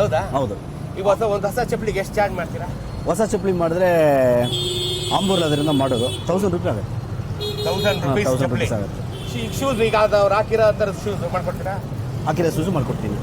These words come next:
Speaker 2: ಅದೇ ಲ-, ನಾವು ಮಾಡೋದು ಲೆದರ್ಸ್.
Speaker 1: ಹಾ.
Speaker 2: ಇವಾಗ ಸಾರ್ ಹಾಕಿರೋದು ಅದು ಫ್ಯಾನ್ಸಿ ಅದು.
Speaker 1: ಹಾ.
Speaker 2: ಅದು ಆನ್ಲೈನ್ ತಗೊಂಡಿರ್ತಾರೆ.
Speaker 1: ಹಾ.
Speaker 2: ನಾ ಐನೂರು, ಆರ್ನೂರು ಅಂತ ತಗೊಂಡಿರ್ತಾರೆ.
Speaker 1: ಹಾ.
Speaker 2: ನಾವು ಅದರಿಂದನೇ ಲೆದರಲ್ಲಿ ಮಾಡೋದು, ಆಂಬೂರ್ ಲೆದರಿಂದ ಮಾಡೋದು.
Speaker 1: ಹಾ.
Speaker 2: ನನಗೆ ಮೆಟೀರಿಯಲ್ ಎಂಟುನೂರೈವತ್ತು ರೂಪಾಯಿ ಬೀಳುತ್ತೆ.
Speaker 1: ಹಾ.
Speaker 2: ಅದು ಸೋಲು ವರ್ಕಿಂಗ್ ಎಲ್ಲ.
Speaker 1: ಹ್ಮ್.
Speaker 2: ನಾನು ಸಾವಿರ ರೂಪಾಯಿಗೆ ಮಾಡ್ಕೊಡ್ತೀನಿ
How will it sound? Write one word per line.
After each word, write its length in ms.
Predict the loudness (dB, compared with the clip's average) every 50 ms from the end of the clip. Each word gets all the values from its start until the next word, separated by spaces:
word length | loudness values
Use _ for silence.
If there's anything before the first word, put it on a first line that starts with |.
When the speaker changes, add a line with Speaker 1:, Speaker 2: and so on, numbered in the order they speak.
| -6 -2 0
Speaker 2:
ಅದೇ 140 | 2 2 4
ಲ-, 240 | 2 2 0 0 0
ನಾವು 180 | 2 2 2
ಮಾಡೋದು 300 | 2 2 2 4 4 4
ಲೆದರ್ಸ್. 380 | 4 4 2 2 0 0 -2 -4
Speaker 1:
ಹಾ. 640 | -6 -6 -6 -2 2 2 2 2 2 -2 -4 -2 0
Speaker 2:
ಇವಾಗ 460 | 0 2 2 4 4 4 4 4 4 2
ಸಾರ್ 240 | 2 2 2 2
ಹಾಕಿರೋದು 320 | 2 2 2 2 2 2 2
ಅದು 100 | 2 2
ಫ್ಯಾನ್ಸಿ 360 | 2 0 0 2 2 2 2
ಅದು. 140 | 2 0 -2
Speaker 1:
ಹಾ. 420 | -4 -4 0 0 0 2 0 -2 -4 -6 -6 -6 -6 -2 -2
Speaker 2:
ಅದು 180 | 0 2 2 2
ಆನ್ಲೈನ್ 320 | 4 4 4 2 2 2
ತಗೊಂಡಿರ್ತಾರೆ. 480 | 2 2 2 0 0 0 0 0 0 0
Speaker 1:
ಹಾ. 440 | -2 -2 0 0 0 0 0 -4 -6 -4 -2
Speaker 2:
ನಾ 140 | 0 2 2
ಐನೂರು, 300 | 2 2 2 2 2 2
ಆರ್ನೂರು 280 | 2 2 2 0 0
ಅಂತ 100 | 0 -2
ತಗೊಂಡಿರ್ತಾರೆ. 520 | -2 -2 0 0 0 -2 -2 -2 -2 -4 -4
Speaker 1:
ಹಾ. 280 | -6 -6 -4 -2 0
Speaker 2:
ನಾವು 300 | 2 2 4 4 4 4
ಅದರಿಂದನೇ 500 | 2 2 2 2 2 2 2 2 2 2
ಲೆದರಲ್ಲಿ 360 | 4 4 4 4 4 4 4
ಮಾಡೋದು, 240 | 4 2 2 2 2
ಆಂಬೂರ್ 240 | 2 4 4 4 4
ಲೆದರಿಂದ 240 | 4 4 2 2 2
ಮಾಡೋದು. 300 | 2 2 2 2 2 0
Speaker 1:
ಹಾ. 320 | -2 -4 -4 -2 0 0
Speaker 2:
ನನಗೆ 240 | 2 2 2 0 0
ಮೆಟೀರಿಯಲ್ 380 | 0 0 0 0 2 2 2 2
ಎಂಟುನೂರೈವತ್ತು 460 | 2 2 2 2 2 2 2 0 0
ರೂಪಾಯಿ 160 | 0 0 0
ಬೀಳುತ್ತೆ. 280 | 2 0 0 0 -2 -4
Speaker 1:
ಹಾ. 360 | -6 -6 -4 -4 -2 0 0
Speaker 2:
ಅದು 140 | 0 0 0
ಸೋಲು 400 | 0 2 2 4 4 4 4 2
ವರ್ಕಿಂಗ್ 300 | 2 0 0 0 0 0
ಎಲ್ಲ. 140 | 0 -2
Speaker 1:
ಹ್ಮ್. 640 | -2 -4 -6 -6 -6 -6 -6 -6 -6 -6 -6 -2 0
Speaker 2:
ನಾನು 140 | 2 2 2
ಸಾವಿರ 240 | 2 2 2 2 2
ರೂಪಾಯಿಗೆ 240 | 0 0 0 0 0
ಮಾಡ್ಕೊಡ್ತೀನಿ 420 | 0 0 -2 -4 -4 -6 -6 -8